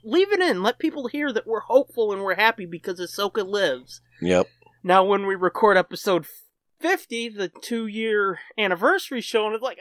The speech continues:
Speaker 1: "Oh, <laughs> she's fucking dead!" You can go back to this and be like, "Oh."
Speaker 2: Uh, it was a happier time, two
Speaker 1: They
Speaker 2: days
Speaker 1: were
Speaker 2: before
Speaker 1: so
Speaker 2: the show
Speaker 1: happy
Speaker 2: aired.
Speaker 1: and hopeful and young, and now they're old, grizzled, and bitchy.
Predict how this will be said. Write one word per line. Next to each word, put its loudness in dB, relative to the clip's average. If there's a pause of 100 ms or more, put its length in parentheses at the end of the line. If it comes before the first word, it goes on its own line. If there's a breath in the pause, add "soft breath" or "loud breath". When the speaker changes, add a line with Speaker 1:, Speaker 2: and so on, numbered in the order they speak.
Speaker 1:
"Oh, 6
<laughs> -4
she's -12 (100)
fucking 2
dead!" 10 (240)
You -16
can -18
go -8
back -6
to -10
this -6
and -16
be -14
like, -10 (100)
"Oh." -10 (400)
Speaker 2:
Uh, 2
it 4
was 0
a 2
happier 2
time, 0
two -6
Speaker 1:
They 8
Speaker 2:
days 4
Speaker 1:
were 2
Speaker 2:
before 2
Speaker 1:
so 6
Speaker 2:
the -2
show 4 (160)
Speaker 1:
happy 4
Speaker 2:
aired. 2
Speaker 1:
and -2
hopeful 0
and -4
young, 2
and -6
now 2
they're -6
old, 2
grizzled, 0
and -2
bitchy. 0